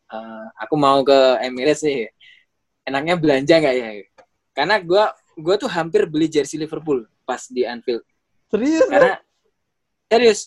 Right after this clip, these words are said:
Speaker 1: gua tuh suka ada, ada jersey retronya gitu, bagus banget sumpah. Dan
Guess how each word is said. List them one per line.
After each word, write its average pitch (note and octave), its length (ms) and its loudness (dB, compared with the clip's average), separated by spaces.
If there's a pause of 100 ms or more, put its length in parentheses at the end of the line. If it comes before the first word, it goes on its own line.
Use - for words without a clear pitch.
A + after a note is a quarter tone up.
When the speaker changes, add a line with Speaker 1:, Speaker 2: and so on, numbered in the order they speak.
(160)
Speaker 1:
gua F3 220 4
tuh A#3+ 280 0
suka - 320 -6
ada, F#3 340 4
ada F3 240 -2
jersey D#3+ 380 2
retronya D#3 480 2
gitu, D3+ 160 -6
bagus C3+ 320 -6
banget D#3 180 -2
sumpah. D3 220 -12 (580)
Dan D3 380 2